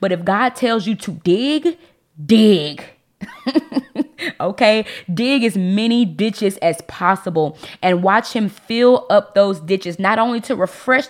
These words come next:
to refresh you, but to hand you the victory.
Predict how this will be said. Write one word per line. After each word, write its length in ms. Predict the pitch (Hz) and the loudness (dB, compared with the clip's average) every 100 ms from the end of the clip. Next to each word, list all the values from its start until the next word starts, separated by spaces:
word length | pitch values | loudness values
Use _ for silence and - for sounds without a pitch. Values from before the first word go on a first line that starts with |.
| - | -6
to 120 | 262 | -4
refresh 580 | 208 - 247 277 - 185 | -4 -2 0 0 -2 -8
you, 280 | 160 175 - - - - | -6 -6 -8 -18 -16 -2
but 200 | - - | -2 0
to 160 | 214 | -2
hand 560 | 226 233 247 247 247 - | 0 -2 -2 0 -2 -4
you 480 | 165 180 226 226 220 | -8 -6 -4 -4 -6
the 180 | 170 180 | -4 -4
victory. 920 | 160 156 233 226 226 214 190 147 95 | -4 -4 -6 -4 -4 -2 -2 -4 -8